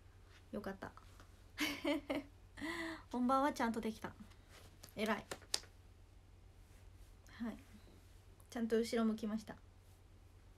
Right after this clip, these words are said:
ちゃんちゃんちゃんちゃんちゃん。半回転。みんなが後ろ向いてんのに一人だけさ、前、なんかなぎちゃんが間違えるのならさ、まあまあ、センターだから分からんけど、ほぼ。でもなんか、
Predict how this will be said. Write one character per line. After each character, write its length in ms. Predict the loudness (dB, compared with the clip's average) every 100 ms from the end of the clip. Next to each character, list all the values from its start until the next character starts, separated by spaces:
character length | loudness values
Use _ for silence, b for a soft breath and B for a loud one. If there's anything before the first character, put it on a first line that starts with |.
| -20 -20 -20 -8
ち 80 | -2
ゃ 40 |
ん 160 | -2 -4
ち 100 | -4
ゃ 40 | -4
ん 60 | -4 -14
ち 100 | -2
ゃ 20 | -2
ん 100 | -2 -6
ち 80 | -2
ゃ 40 |
ん 20 | -2 B B
ち 80 | 0
ゃ 40 | 2
ん。 320 | 2 0 -4
半 180 | 2 2
回 120 | 6 4
転。 180 | 4 -2 -10 -20 B B B 2
み 140 | 4 6
ん 80 |
な 120 | 6 8
が 80 | 6
後 200 | 6 4
ろ 80 |
向 120 | 4 4
い 80 |
て 100 | 4
ん 80 | 6
の 80 | 6
に 80 | 4
一 60 | 4
人 80 | 4
だ 100 | 4
け 140 | 2 0
さ、 180 | 2 4
前、 240 | 4 2 B B
な 60 |
ん 40 | 4
か 60 |
な 80 | 6
ぎ 60 | 4
ち 120 | 4 4
ゃ 40 |
ん 60 | 6
が 60 |
間 80 | 4
違 60 | 4 4 4
え 40 |
る 80 | 4
の 100 | 2
な 120 | 0
ら 100 | -2
さ、 160 | -2 0
ま 120 | 2
あ 40 | 2
ま 120 | 0
あ、 40 | -2 -8 -18 -20 B B 2
セ 140 | 4
ン 100 | 6
タ 100 | 6
ー 40 |
だ 80 | 4
か 100 | 2
ら 80 | 0
分 80 | 2
か 60 |
ら 100 | 4
ん 140 | 4 2
け 100 | 0
ど、 200 | -4 -4 -10 -20 -4
ほ 140 | -2
ぼ。 160 | -2 -4 -14 -20 B B B 2
で 80 |
も 80 | 4
な 80 | 4
ん 40 |
か、 220 | 2 0